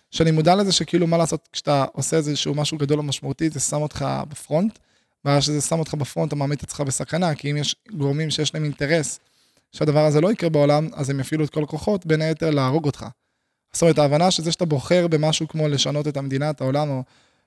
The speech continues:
ויש אנשים שיהיו מוכנים להרוג אותך, יש בזה משהו שכאילו קצת הקרבה, מה זה קצת? הרבה הקרבה, כן? אתה שם אותך במצב של סכנת חיים מלכתחילה. אז חוויתי שכאילו אני, עכשיו אני מבין בדיעבד שגם הקרבתי משהו שהוא מאוד, מאוד מהותי באושר שלי, או באיך שאני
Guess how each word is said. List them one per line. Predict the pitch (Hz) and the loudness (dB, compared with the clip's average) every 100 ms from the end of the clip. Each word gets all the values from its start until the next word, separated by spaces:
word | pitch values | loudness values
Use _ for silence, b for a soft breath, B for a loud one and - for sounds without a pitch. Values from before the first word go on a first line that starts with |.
| _ | _
ויש | 131 139 151 151 | 0 4 4 4
אנשים | 160 147 156 | 2 0 0
שיהיו | 156 147 - 147 151 151 156 | 0 -2 -2 -8 -4 0 0
מוכנים | - 156 165 | 0 0 2
להרוג | 151 190 | 2 2
אותך, | 180 | 2
יש | 156 147 | 0 0
בזה | 156 147 | -2 -2
משהו | 151 160 156 | -2 -2 -4
שכאילו | - 156 | -4 -4
קצת | 139 156 | -4 -6
הקרבה, | 147 - 139 156 135 | -6 -4 -2 0 0
מה | 127 | -4
זה | 139 | -8
קצת? | - 127 - | -8 -8 -6
הרבה | 139 156 247 | 0 4 4
הקרבה, | - 143 127 | 2 -4 -6
כן? | 127 156 | -4 -6
אתה | 151 | -6
שם | - | -8
אותך | 143 - 143 - b b b | -8 -6 -6 -6 b b b
במצב | 156 151 | -4 0
של | 165 147 | 0 0
סכנת | 143 147 147 | -4 -4 -4
חיים | - 147 | -2 -4
מלכתחילה. | 143 - - 156 120 - _ _ _ _ | -4 -6 -4 -2 -2 -8 _ _ _ _
אז | 143 143 139 - _ _ _ _ _ - | 2 2 0 -10 _ _ _ _ _ 0
חוויתי | 156 135 269 226 190 | 2 4 2 0 -2
שכאילו | - 156 180 190 196 | -2 2 4 4 2
אני, | 170 165 185 - | 0 0 0 -4
עכשיו | 147 - 190 | -6 0 2
אני | 185 | 2
מבין | 170 196 | 0 0
בדיעבד | 175 214 - | 0 -2 -4
שגם | 156 135 | -4 -2
הקרבתי | - - 139 240 208 156 151 - _ _ _ _ _ | -4 -2 0 0 0 -4 -4 -6 _ _ _ _ _
משהו | 151 143 160 | 2 2 2
שהוא | 165 | 0
מאוד, | 156 160 | 2 2
מאוד | 165 165 | 2 2
מהותי | 160 156 143 190 | 2 2 2 0
באושר | 160 156 196 214 180 | 2 2 2 0 0
שלי, | 151 147 | 0 2
או | 143 | 2
באיך | 147 - | 0 0
שאני | 156 151 185 190 | -2 -2 -2 -4